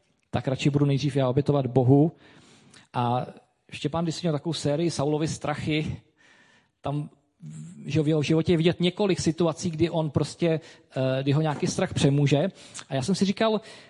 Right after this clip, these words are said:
tak jasně, strach je jakoby příčinou toho selhání, ale strach se nikdy neobjeví sám o sobě. Ten má vždycky nějaký důvod.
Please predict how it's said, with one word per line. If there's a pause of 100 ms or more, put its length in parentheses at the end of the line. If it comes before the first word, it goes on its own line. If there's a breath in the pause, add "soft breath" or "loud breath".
(120 loud breath)
tak (140)
jasně,
strach
je
jakoby
příčinou
toho
selhání, (220 soft breath)
ale
strach
se
nikdy
neobjeví
sám
o
sobě. (580)
Ten
má
vždycky
nějaký
důvod.